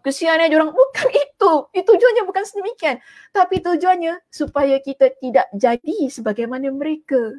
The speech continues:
Menjadi satu bentuk kesedaran dalam hidup kita, walaupun kita buat amalan. Ini sebab kita tak bincang tentang dosa tau muslimah. Dalam hadis ini, Nabi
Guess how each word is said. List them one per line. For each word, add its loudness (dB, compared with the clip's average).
Menjadi 4
satu 0
bentuk -2
kesedaran 0
dalam -2
hidup 0
kita, 2
walaupun 2
kita 2
buat 0
amalan. 2
Ini 0
sebab 0
kita -4
tak -2
bincang -2
tentang 0
dosa 0
tau 4
muslimah. -6
Dalam 0
hadis 2
ini, 0
Nabi 2